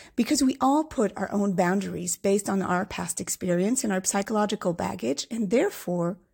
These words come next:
we limit ourselves. Yes, you heard correctly. We set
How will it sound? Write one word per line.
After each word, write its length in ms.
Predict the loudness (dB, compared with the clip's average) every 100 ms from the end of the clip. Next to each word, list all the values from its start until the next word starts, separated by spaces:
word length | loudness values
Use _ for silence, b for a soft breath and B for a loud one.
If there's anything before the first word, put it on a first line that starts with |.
| _ _ _
we 300 | -4 2 4
limit 460 | 4 2 2 0 -6 -6
ourselves. 680 | -4 0 0 0 -2 -6 -8 -10 _ _ _ _ B B B B -4
Yes, 500 | 4 4 4 0 0
you 120 | 2
heard 220 | 2 0
correctly. 540 | -2 -4 -4 -10 -16 -20 _ _ _ -6
We 520 | -2 2 4 2 -2
set 540 | 0 2 2 -2 -10